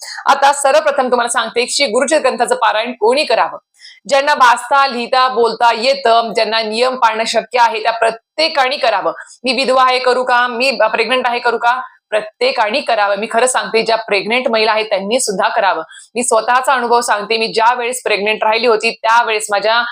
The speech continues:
मिस्टरांनी, म्हणजे स-, लग्न झाल्यावरती, अ, त्याच्या दुसऱ्या, अ, वर्षी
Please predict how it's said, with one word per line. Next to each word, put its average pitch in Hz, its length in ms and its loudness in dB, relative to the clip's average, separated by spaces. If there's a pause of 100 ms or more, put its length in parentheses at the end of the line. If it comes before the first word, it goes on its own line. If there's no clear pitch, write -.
(240)
मिस्टरांनी, 233 520 -2
म्हणजे 196 320 -2
स-, 233 100 -2 (220)
लग्न 208 200 0
झाल्यावरती, 233 540 0
अ, 196 140 0
त्याच्या 202 220 -2
दुसऱ्या, 214 460 -2
अ, 196 60 2
वर्षी 233 440 -2